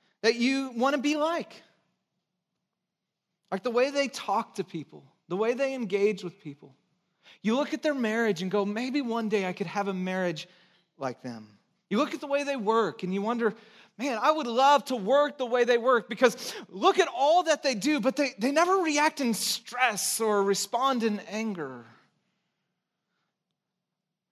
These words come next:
You look at their character, their integrity, and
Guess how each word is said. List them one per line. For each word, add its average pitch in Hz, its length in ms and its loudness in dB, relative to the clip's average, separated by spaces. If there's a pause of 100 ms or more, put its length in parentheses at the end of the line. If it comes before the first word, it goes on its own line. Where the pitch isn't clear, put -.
(160)
You 143 140 -12
look 190 160 -6
at 202 80 -12
their 233 100 2
character, 220 800 -2
their 185 200 -4
integrity, 165 760 -6
and 117 160 -12